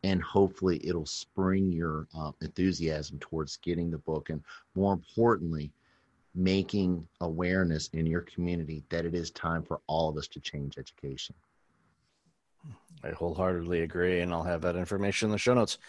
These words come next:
Speaker 2: Aaron, great to connect again. Always appreciate you and this amazing work you're doing to, to make education better for the leaders of the future in our society.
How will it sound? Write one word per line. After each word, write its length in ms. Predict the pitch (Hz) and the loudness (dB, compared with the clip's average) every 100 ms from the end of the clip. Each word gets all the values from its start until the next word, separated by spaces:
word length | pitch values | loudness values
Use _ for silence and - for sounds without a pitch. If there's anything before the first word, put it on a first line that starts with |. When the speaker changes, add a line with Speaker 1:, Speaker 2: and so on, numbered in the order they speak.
| - - - - _ | -20 -18 -18 -20 _
Speaker 2:
Aaron, 280 | 120 123 123 | 8 10 10
great 220 | 113 120 | 8 8
to 60 | - | 6
connect 300 | 120 123 117 | 6 6 8
again. 280 | 120 120 107 _ _ | 8 8 6 _ _
Always 300 | - 98 101 | 0 2 2
appreciate 640 | 95 - 110 95 110 104 90 | 0 0 0 4 6 6 6
you 320 | 101 101 98 | 6 8 8
and 460 | 90 95 95 92 85 | 6 4 4 2 2
this 240 | 90 - | 2 2
amazing 500 | 90 92 92 92 92 | 2 2 2 0 2
work 260 | 90 95 - | 2 2 0
you're 120 | 90 | -2
doing 440 | 82 87 90 90 | 2 2 4 2
to, 300 | 85 90 80 78 - - - | -2 -2 -2 -4 -12 -20 -6
to 120 | 110 | 2
make 180 | 107 101 | 2 4
education 540 | 95 - 101 90 92 | 2 2 2 2 0
better 340 | 80 90 92 92 | 2 4 6 4
for 600 | - 90 87 87 87 82 - - - - - - _ - | 2 2 4 4 2 -2 -14 -20 -20 -20 -20 -20 _ 2
the 80 | |
leaders 380 | 110 123 123 120 | 8 10 10 10
of 60 | 117 | 6
the 60 | |
future 540 | 101 117 123 - 117 120 | 6 4 4 6 8 8
in 100 | 110 | 6
our 100 | 101 | 4
society. 600 | - 104 117 156 131 | 2 4 4 4 0